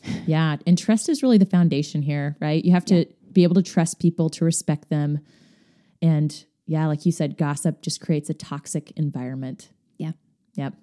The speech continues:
Speaker 2: So that's, that's a story I just wanted to start off with when we think about the importance of respect in the workplace. If you've ever felt disrespected, I, I shared this example about Steve.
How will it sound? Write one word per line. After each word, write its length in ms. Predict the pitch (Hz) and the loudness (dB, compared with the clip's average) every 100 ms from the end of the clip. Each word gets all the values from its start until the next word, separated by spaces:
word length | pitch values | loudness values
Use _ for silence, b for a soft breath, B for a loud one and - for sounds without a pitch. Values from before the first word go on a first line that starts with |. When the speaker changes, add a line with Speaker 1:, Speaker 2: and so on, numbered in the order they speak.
| _ b b b | _ b b b
Speaker 2:
So 120 | - 233 | 0 2
that's, 220 | 277 - | 2 2
that's 220 | 285 302 | 0 2
a 60 | 320 | -2
story 600 | - 208 202 196 190 - | 2 6 8 8 6 2
I 120 | 165 | -6
just 220 | - 165 208 | -6 -2 6
wanted 140 | 202 | 8
to 40 | 170 | 8
start 240 | - 175 | 4 2
off 180 | 151 151 | 2 2
with 160 | 156 - | 0 2
when 80 | 151 | 0
we 80 | |
think 220 | 147 175 170 | 2 2 2
about 380 | 151 147 147 _ - | 0 -2 -4 _ 2
the 120 | 170 | 4
importance 500 | 165 - 233 202 175 | 4 0 2 4 4
of 120 | 160 | 2
respect 400 | 156 - 135 - | 0 -4 -8 -4
in 60 | 147 | -4
the 60 | 147 | -2
workplace. 680 | 135 - - 139 139 - - b b b | -4 -6 -4 -4 -4 -8 -12 b b b
If 140 | 170 | 2
you've 200 | 262 294 - | 4 4 4
ever 220 | 196 202 | 4 4
felt 320 | - 131 - | 4 -2 0
disrespected, 920 | 170 - 165 - 120 - - 147 196 _ _ _ - | -2 -2 -6 -6 -10 -8 -4 -2 -4 _ _ _ -4
I, 180 | 151 - | -2 -2
I 60 | 143 | -6
shared 360 | - 170 170 | -2 2 4
this 160 | 196 185 | 2 0
example 460 | 202 180 170 196 208 | 0 0 0 0 0
about 240 | 202 - | -2 -6
Steve. 560 | - - 156 160 196 | -8 -2 0 0 -4